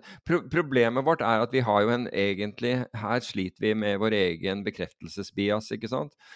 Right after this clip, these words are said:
At hver gang vi ser noe som, altså, hvi-, hvis du er da forutsa-,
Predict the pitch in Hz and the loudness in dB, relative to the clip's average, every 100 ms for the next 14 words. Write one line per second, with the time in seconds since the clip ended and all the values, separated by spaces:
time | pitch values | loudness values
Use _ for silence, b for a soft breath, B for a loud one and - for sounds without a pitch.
0 | B B - 113 113 120 101 98 113 110 | B B -6 2 4 4 2 0 -4 -4
1 | 101 98 107 92 85 - 104 107 104 - | -4 -2 -2 -4 -6 -2 -2 -2 -6 -10
2 | 104 110 101 101 110 107 - 104 - 98 | -4 -2 -4 -6 -8 -8 -6 -8 -2 -2
3 | 95 92 95 107 _ b b b b b | 0 0 0 -4 _ b b b b b
4 | _ _ _ _ 208 107 101 90 123 | _ _ _ _ -10 -4 -4 -2 -2